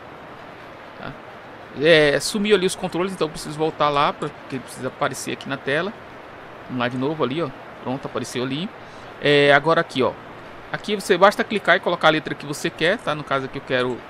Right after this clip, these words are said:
o Q ali. Aqui é o botão de correr, eu vou colocar no E mesmo, tá? Aqui é o chute, né? Tá, no chute eu vou puxar o clique. Como que eu coloco o clique do mouse? Porque ele não aparece aqui pra você colocar. Então você vai puxar esse botão de mira pra cá.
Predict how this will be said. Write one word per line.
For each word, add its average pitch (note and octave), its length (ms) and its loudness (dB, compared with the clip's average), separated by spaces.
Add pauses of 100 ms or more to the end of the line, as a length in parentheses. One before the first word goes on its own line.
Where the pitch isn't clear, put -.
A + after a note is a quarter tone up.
(160)
o D#3 60 -10 (100)
Q C3 160 -2
ali. C#3 300 -2 (680)
Aqui D#3 200 0
é D#3 40 2
o - 20 -2
botão C#3+ 180 -4
de C3+ 60 -4
correr, C3 160 -4
eu B2 40 -4
vou A#2+ 60 -6
colocar B2+ 240 -4
no D#3 140 -4
E D3+ 80 -2
mesmo, E3 380 -6 (100)
tá? C#3+ 160 -6 (420)
Aqui D#3 720 0
é D3 60 8
o D3+ 80 4
chute, - 440 -2
né? G#3 140 0 (920)
Tá, A2+ 140 2
no D#3+ 160 -4
chute - 440 -2
eu D#3 80 2
vou E3+ 140 -2
puxar - 320 0
o - 60 4
clique. - 460 -4
Como C#4+ 260 0
que - 80 -2
eu A#3 80 0
coloco G#3 360 6
o A3 40 -4 (120)
clique G3 300 -2
do D3 140 0
mouse? B2+ 260 8
Porque D3 140 -4
ele C#3 60 -4
não D#3+ 80 -2
aparece E3+ 420 4
aqui - 100 -14
pra D#3 80 -8
você - 100 -8
colocar. E3 340 2
Então A#2 140 -4
você C#3 120 -4
vai C#3 80 2
puxar - 180 0
esse D3+ 160 0
botão D3 260 2
de C#3+ 120 -4
mira C#3 280 0
pra - 140 0
cá. B2 380 2